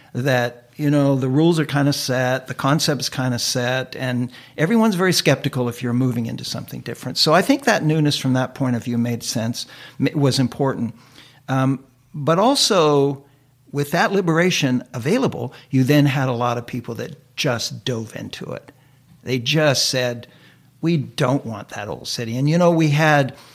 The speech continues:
again, before your time, but we had this amazing political transformation that happened in the mid-seventies with the team council coming in. And they basically said, "We're not doing it the way we used to do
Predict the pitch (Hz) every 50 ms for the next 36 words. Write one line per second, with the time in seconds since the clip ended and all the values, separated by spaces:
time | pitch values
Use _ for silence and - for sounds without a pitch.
0 | - - _ - - 120 131 135 135 127 127 123 - - 151 147 139 135 131 127
1 | - 127 120 131 156 202 220 220 - 143 120 123 123 117 135 - - 131 131 127
2 | 127 117 151 151 147 147 139 117 123 123 - - - - - 131 135 135 151 160
3 | 165 165 160 131 131 147 139 135 131 - - 147 147 151 143 143 143 143 - 135
4 | 123 117 113 - - - - - - - - 135 123 117 - - - 120 123 127
5 | 123 117 - - 117 113 120 117 110 131 127 131 - 135 123 120 117 113 120 120
6 | 127 139 131 - - - 135 123 120 117 120 113 117 107 101 - - 139 131 -
7 | - 123 117 113 - - - - - - _ - - 170 165 151 147 135 127 131
8 | - 135 123 131 131 - - 127 113 - - 131 117 120 127 123 120 127 127 127
9 | 127 - - - - - - - - - - - 131 139 135 147 165 175 151 151
10 | 151 147 135 - 156 135 - 143 135 - - - 131 127 127 - - - - -
11 | - 139 143 147 151 - 139 127 120 131 127 131 127 127 127 117 120 117 120 123
12 | 120 - - - 120 110 117 123 131 151